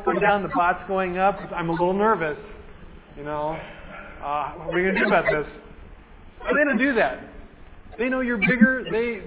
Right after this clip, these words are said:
they know that, like, you know, you, money just comes. You, you're an endless supply of money. They don't care where it comes from. They believe in you, right? Okay, high school students isn't a good, so your parents just have an endless flow. "Mom, Dad, there it is.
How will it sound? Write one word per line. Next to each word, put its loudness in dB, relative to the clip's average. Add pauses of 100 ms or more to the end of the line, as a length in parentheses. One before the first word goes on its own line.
they 0
know -4
that, -4 (160)
like, -4 (160)
you -8
know, -4
you, -4 (120)
money 2
just -6 (100)
comes. -6
You, -4
you're -2
an -2
endless -6
supply -8
of -8
money. -4 (540)
They -12
don't -8
care 10
where 0
it -8
comes -4
from. -4
They 0
believe -4
in -6
you, -8 (280)
right? -10 (920)
Okay, -4
high -4
school -6 (100)
students -2
isn't -2
a -2
good, 0
so -2
your 2
parents 0
just -12
have -2
an -12
endless 0 (200)
flow. 0 (480)
"Mom, 0
Dad, -2 (1000)
there -4
it -2
is. 0